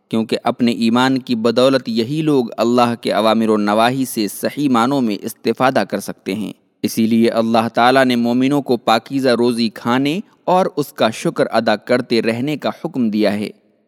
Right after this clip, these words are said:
جیسا کہ اللہ نے انبیاء اور رسل کو حکم دیا اور فرمایا، "یا ایھا الرسل کلوا من الطیبات واعملوا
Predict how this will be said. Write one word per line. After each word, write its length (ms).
جیسا 360
کہ 160
اللہ 420
نے 140
انبیاء 340
اور 140
رسل 340
کو 180
حکم 260
دیا 260
اور 160
فرمایا، 540
"یا 300
ایھا 580
الرسل 680
کلوا 380
من 160
الطیبات 1000
واعملوا 800